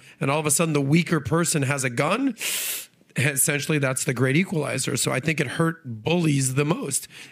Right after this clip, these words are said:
And if you extrapolate that to governments and you take a look at,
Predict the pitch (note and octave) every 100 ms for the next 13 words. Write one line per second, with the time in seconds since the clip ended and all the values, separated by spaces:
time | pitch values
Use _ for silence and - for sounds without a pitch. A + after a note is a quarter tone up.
0 | - C#3+ D3 D3 - D#3 C#3+ D#3 D3 D3+
1 | D#3+ D#3 C#3 D3 G3 D3+ B2+ D#3 - -
2 | - - - - C3+ C#3+ C#3+ C#3 D3 D3
3 | D3 - C3+ C#3 C#3 C#3+